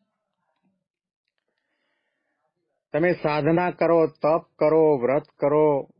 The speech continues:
સેવા કરો, ભક્તિ કરો અને ભગવાનની કૃપાએ કરીને ભગવાન જેવો ઐશ્વર્ય પ્રાપ્ત થાય, તો પણ એ ઐશ્વર્ય, પ્રતાપ, ચમત્કારના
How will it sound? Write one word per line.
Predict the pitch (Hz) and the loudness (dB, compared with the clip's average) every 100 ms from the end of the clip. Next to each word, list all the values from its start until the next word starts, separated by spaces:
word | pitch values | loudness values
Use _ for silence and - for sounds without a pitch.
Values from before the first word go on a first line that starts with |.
| _ _ _ _ _ | _ _ _ _ _
સેવા | 117 117 139 | -4 -2 -4
કરો, | 135 127 127 123 | -4 -4 -2 -2
ભક્તિ | 87 98 - - 123 | -4 -8 -12 -12 -8
કરો | - 113 131 | -2 0 0
અને | 123 110 | -2 -2
ભગવાનની | 92 104 113 127 123 | -4 -2 -2 -2 -6
કૃપાએ | 107 104 95 110 117 110 | -8 -10 -4 -2 0 -2
કરીને | - 120 117 113 | -4 -4 -4 -4
ભગવાન | 87 87 95 117 135 | -6 -4 -4 -2 -4
જેવો | 123 113 104 | -2 0 -2
ઐશ્વર્ય | 104 - 151 170 | -4 -4 -2 -2
પ્રાપ્ત | - 110 - - | -4 -8 -8 -10
થાય, | 104 110 110 101 | -10 -6 -4 -4
તો | 95 _ 135 180 | -4 _ 0 0
પણ | 185 123 92 80 _ _ _ _ _ _ _ _ _ _ _ _ _ _ _ _ _ - - - - - - - 123 | 0 -2 -2 -10 _ _ _ _ _ _ _ _ _ _ _ _ _ _ _ _ _ -20 -20 -20 -20 -20 -20 -16 -6
એ | 123 | -2
ઐશ્વર્ય, | 139 165 - 180 180 180 | 0 -2 0 0 0 0
પ્રતાપ, | - 147 170 170 165 | -2 -4 -2 -2 -4
ચમત્કારના | 143 139 147 151 _ 170 165 165 165 156 143 127 110 | -4 -4 -4 -6 _ -4 -2 -2 -2 -2 -4 -6 -8